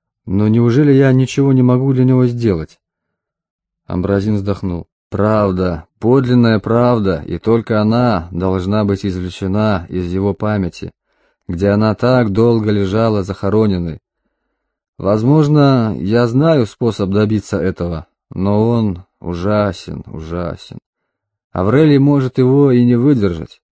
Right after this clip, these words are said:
«Где он может быть сейчас, Амбразин?» тихо спросила девушка и увидела, как старый наставник императора застыл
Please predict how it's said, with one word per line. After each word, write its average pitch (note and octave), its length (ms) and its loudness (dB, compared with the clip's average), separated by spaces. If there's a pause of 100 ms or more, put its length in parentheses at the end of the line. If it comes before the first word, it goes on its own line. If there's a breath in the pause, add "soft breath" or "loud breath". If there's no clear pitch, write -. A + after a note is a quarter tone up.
(920)
«Где G2 260 0
он D3 160 4
может C#3 320 2
быть C3 180 -2
сейчас, - 640 -6
Амбразин?» G2+ 600 -4 (600)
тихо G2 300 -6
спросила F#2+ 460 -8
девушка F2+ 440 -8 (160)
и F#2+ 140 -6
увидела, A2 480 0
как F#2+ 360 -6
старый G#2 440 -2
наставник G2 640 -2
императора G2 580 -2
застыл G#2+ 580 -4